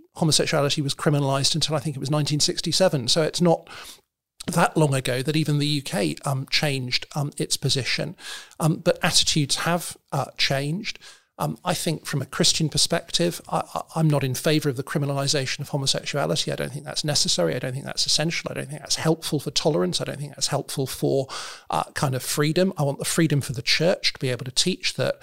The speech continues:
sexual relationships are only appropriate for heterosexual marriage and as, for us to continue to be able to practice that and live that out. I think that's right. But I don't think that the Bible teaches that we should, um,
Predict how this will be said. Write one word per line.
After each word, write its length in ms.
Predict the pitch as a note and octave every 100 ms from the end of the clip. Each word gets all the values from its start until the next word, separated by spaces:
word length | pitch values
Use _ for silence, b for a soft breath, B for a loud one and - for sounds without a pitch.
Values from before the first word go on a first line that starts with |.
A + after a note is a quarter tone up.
| B B
sexual 400 | - - - C3+
relationships 720 | C3 C3 C#3+ C#3+ - - -
are 80 | C3+
only 220 | C#3 C3
appropriate 560 | - C#3 C3 - C3
for 80 | -
heterosexual 640 | C#3+ D#3 - - - - A#2+
marriage 400 | C3+ D#3 F#3+ D#3
and 80 | C3
as, 160 | B2+
for 160 | - D3+
us 80 | A#2+
to 80 |
continue 380 | - C3 - C3
to 100 | B2+
be 120 | -
able 180 | C3 B2+
to 80 | B2+
practice 580 | - - E3+ - - -
that 220 | - C#3
and 160 | C3+ C#3+
live 160 | C3+
that 120 | D3+
out. 160 | D3+ F#3
I 40 |
think 180 | E3+ D3+
that's 240 | C3+ B2 D3+
right. 460 | C#3 F#3+ C#4+ - B B B B -
But 80 | D3
I 60 |
don't 260 | D3 F#3 G#3+
think 240 | - B2+
that 100 | -
the 60 | C#3+
Bible 320 | D3 D#3+ D3
teaches 460 | - D#3 - D3+ -
that 180 | D3+ -
we 120 | C#3+
should, 340 | - D3+ C#3 -
um, 280 | D3 C#3 C#3+